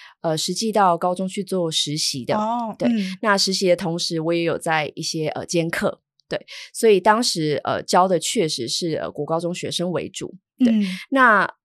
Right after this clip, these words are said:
Speaker 1: 刚刚有提到我其实后来离开了英语教育领域嘛，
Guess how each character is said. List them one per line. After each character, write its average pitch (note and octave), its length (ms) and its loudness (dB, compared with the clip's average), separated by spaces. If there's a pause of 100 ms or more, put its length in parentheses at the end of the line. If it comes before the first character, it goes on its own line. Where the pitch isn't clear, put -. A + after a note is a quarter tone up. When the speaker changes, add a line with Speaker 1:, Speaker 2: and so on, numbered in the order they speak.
(100)
Speaker 1:
刚 A#3+ 160 0
刚 A#3+ 180 4
有 E3+ 120 4
提 E3 180 -4
到 G3 180 6
我 C#3+ 120 2
其 D#3+ 160 -4
实 E3+ 180 -2
后 F#3 160 -2
来 D3 260 0
离 D#3 160 -6
开 F3 280 0
了 E3 320 0 (100)
英 F#3+ 180 -2
语 D#3 80 -2
教 E3 240 2
育 E3 100 2
领 D3+ 200 -6
域 D#3+ 160 0
嘛， - 100 -6